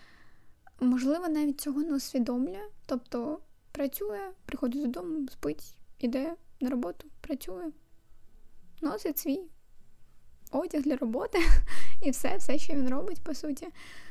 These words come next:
І одного дня він виходить з ладу,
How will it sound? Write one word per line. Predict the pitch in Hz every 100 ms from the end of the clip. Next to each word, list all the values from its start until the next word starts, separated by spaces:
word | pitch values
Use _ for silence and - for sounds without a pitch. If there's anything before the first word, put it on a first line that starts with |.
| - - - - - - - - - - - -
І | 277
одного | 285 269 359 359
дня | 254 254 415 403
він | 311 349 302
виходить | 254 285 339 247 233
з | -
ладу, | 254 349 392